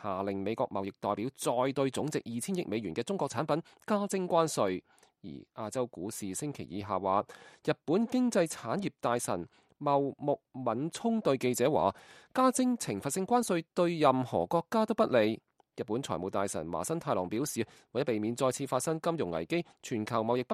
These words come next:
平衡必須糾正，但係世界第一大同埋第二大嘅兩個經濟體必須通過對話，而唔係互相加徵關稅嚟到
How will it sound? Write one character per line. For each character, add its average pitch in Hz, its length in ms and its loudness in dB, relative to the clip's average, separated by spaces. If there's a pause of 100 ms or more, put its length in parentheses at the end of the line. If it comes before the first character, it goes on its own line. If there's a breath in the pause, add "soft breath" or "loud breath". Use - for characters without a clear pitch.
平 92 200 -4
衡 90 280 -6
必 226 120 -4
須 220 200 0
糾 185 220 2
正， 160 220 0 (260 soft breath)
但 127 180 6
係 123 300 2
世 - 220 -2
界 156 120 2
第 156 120 -2
一 165 80 0 (160)
大 117 180 4 (300)
同 117 120 -6
埋 90 100 0
第 - 100 -4
二 117 240 -4
大 117 180 2
嘅 117 160 0
兩 123 160 4
個 143 240 0
經 220 140 -2
濟 151 140 0
體 127 280 0 (240 soft breath)
必 131 80 -6
須 127 160 -2
通 131 140 -6
過 107 120 -2 (120)
對 117 200 2
話， 101 240 4 (220 loud breath)
而 135 60 -8
唔 127 240 -2
係 143 200 2 (240 soft breath)
互 139 200 -2
相 233 240 2
加 226 200 2
徵 226 220 0
關 220 240 2
稅 160 160 2
嚟 90 100 0
到 107 140 0